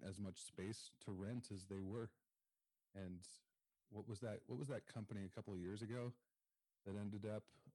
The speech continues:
um, something, I think the, the C E O or the founder got canceled or something, but, um, WeWork,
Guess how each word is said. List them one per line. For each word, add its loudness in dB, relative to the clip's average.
um, -4
something, -2
I -2
think -6
the, 0
the 2
C -4
E 0
O 2
or 2
the -2
founder -2
got -8
canceled -4
or -8
something, -8
but, 0
um, -6
WeWork, 2